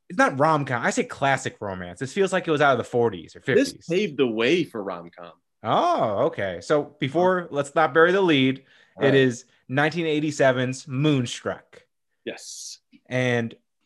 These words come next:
Speaker 1: I w-, I did not have positive feelings going into this movie, but coming out, I was crying, I was emotional, I was inspired. This is classic movie making at its best.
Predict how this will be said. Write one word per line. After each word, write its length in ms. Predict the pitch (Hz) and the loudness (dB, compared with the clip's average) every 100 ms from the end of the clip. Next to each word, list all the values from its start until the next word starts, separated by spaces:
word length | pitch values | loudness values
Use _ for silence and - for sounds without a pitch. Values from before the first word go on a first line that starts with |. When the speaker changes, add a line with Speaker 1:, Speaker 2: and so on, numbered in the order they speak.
| 151 | 4
Speaker 1:
I 60 | |
w-, 260 | 190 240 - | 6 6 4
I 140 | 170 196 | 0 0
did 140 | 233 | 0
not 260 | 247 247 208 | -2 -2 -2
have 460 | 208 208 196 180 _ _ - | 0 0 -2 -8 _ _ 0
positive 400 | 190 190 180 156 | 2 2 -2 -4
feelings 340 | 170 175 135 | -2 -2 -4
going 380 | 113 127 143 165 | 0 2 2 0
into 160 | 180 | -4
this 180 | 185 190 | -4 -6
movie, 400 | 196 202 214 226 - _ _ _ _ _ - | -4 -2 -4 -6 -12 _ _ _ _ _ 0
but 320 | 139 143 _ _ | 0 0 _ _
coming 300 | - 196 196 | -4 -2 0
out, 340 | 175 175 143 - | 2 2 2 -2
I 140 | 110 107 | -4 -2
was 160 | 107 | -4
crying, 760 | - 202 196 196 196 196 185 185 | -4 0 4 4 4 0 -4 -6
I 100 | - | 0
was 160 | 123 117 | 0 0
emotional, 880 | 117 170 196 185 185 175 170 175 - _ _ _ _ - | -2 0 0 0 0 0 0 -4 -8 _ _ _ _ -4
I 420 | 127 123 117 113 123 | 0 0 0 -2 -6
was 120 | 120 | -6
inspired. 920 | 120 - - 180 180 185 180 175 165 - _ _ | -6 -6 0 2 4 4 2 0 -2 -12 _ _
This 160 | 180 180 | -4 -2
is 140 | 147 | -6
classic 500 | - 160 147 147 120 | -4 0 0 0 -4
movie 260 | 143 143 143 | -4 -2 -2
making 360 | 139 135 131 | -2 -4 -4
at 100 | 120 | -4
its 100 | 110 | -6
best. 600 | - - 180 180 175 - | -8 -2 2 2 0 -12